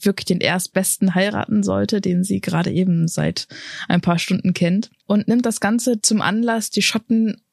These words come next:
sofort wieder dicht machen zu lassen, nachdem sie sich auch ein wenig was mit Anna gestritten hat.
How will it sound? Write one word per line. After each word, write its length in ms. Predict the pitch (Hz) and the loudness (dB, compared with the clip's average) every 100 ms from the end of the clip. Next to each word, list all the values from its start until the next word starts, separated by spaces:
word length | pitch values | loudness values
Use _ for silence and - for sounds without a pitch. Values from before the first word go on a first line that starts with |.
| _ | _
sofort 560 | 190 202 - 180 160 - | 0 2 2 0 0 -2
wieder 160 | 151 | -4
dicht 340 | 147 170 - - | 0 0 0 -2
machen 260 | 151 - | -4 -2
zu 140 | 156 - | -2 -2
lassen, 300 | 95 - 78 | -4 -4 -4
nachdem 300 | 156 170 160 | -4 -2 -2
sie 60 | |
sich 200 | 131 147 | -2 -4
auch 60 | - | -2
ein 180 | 170 170 | 0 2
wenig 220 | 170 160 | 2 0
was 180 | 160 170 | -2 -2
mit 160 | 156 - | -2 0
Anna 200 | 170 160 | 0 2
gestritten 560 | 156 - - 185 160 | 0 -2 -4 0 0
hat. 180 | 156 - | 0 -4